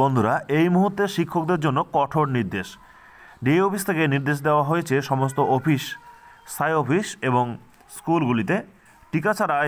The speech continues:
স্কুলে ঢুকতে পারবেন না শিক্ষকরা, সেরকম নির্দেশ এসেছে ডিআইদের কাছে। খবরটি এটি সংবাদপত্রে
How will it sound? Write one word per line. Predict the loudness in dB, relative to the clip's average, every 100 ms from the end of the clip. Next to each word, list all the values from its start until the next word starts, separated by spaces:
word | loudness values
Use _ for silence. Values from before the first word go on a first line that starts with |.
| -2
স্কুলে | -4 -2 -2
ঢুকতে | -2 -2 -2
পারবেন | 0 0 0
না | -2
শিক্ষকরা, | -4 -4 -2 -2 -2 -10 -20 -20 -4
সেরকম | -2 0 0 2
নির্দেশ | 2 2 -2 -2
এসেছে | -4 0 0 2
ডিআইদের | 2 2 -2 -2
কাছে। | -4 -4 -8 -12 _ _ _ _ -8
খবরটি | -4 -2 0 0 -2 -6
এটি | -4 -4 -2
সংবাদপত্রে | -2 -2 -2 -4 -4